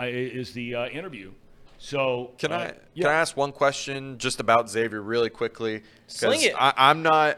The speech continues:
Speaker 2: uh, following Xavier as much as I probably should be. I've been following more of the, uh, Bearcats 'cause we have our own Bearcat show, and it's just easier to follow that way.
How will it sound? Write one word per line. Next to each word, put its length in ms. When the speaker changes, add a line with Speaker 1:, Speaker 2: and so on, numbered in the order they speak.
Speaker 2:
uh, 320
following 520
Xavier 400
as 180
much 220
as 100
I 80
probably 320
should 340
be. 200
I've 100
been 140
following 360
more 220
of 80
the, 140
uh, 320
Bearcats 640
'cause 160
we 80
have 160
our 120
own 140
Bearcat 480
show, 240
and 80
it's 80
just 160
easier 260
to 60
follow 320
that 220
way. 280